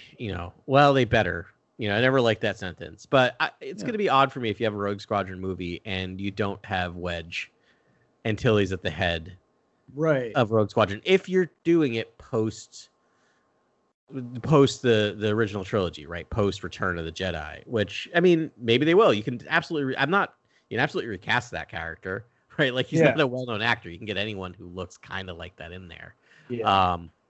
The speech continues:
Speaker 1: just don't make him svelte, which I'm sure they will. Um, 'cause,
Speaker 2: <laughs>
Speaker 1: 'cause Wedge is pudgy. Um,
Speaker 2: <laughs>
Speaker 1: but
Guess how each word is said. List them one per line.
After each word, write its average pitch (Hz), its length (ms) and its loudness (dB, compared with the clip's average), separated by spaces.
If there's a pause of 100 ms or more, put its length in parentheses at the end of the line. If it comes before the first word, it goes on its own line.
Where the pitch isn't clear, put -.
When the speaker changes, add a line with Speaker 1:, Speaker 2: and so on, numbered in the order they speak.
(160)
Speaker 1:
just 117 140 -12
don't 135 140 6
make 120 140 2
him 113 80 -2
svelte, - 580 -4
which 87 180 -8
I'm 90 120 -8
sure 101 180 -4
they 90 120 -4
will. 85 360 -4 (480)
Um, 113 540 6 (180)
'cause, 156 400 0 (200)
Speaker 2:
<laughs> - 200 -20
Speaker 1:
'cause 101 220 0
Wedge 127 220 2
is 127 100 -6
pudgy. - 460 -6 (460)
Um, 113 880 4 (240)
Speaker 2:
<laughs> - 240 -20
Speaker 1:
but 127 380 4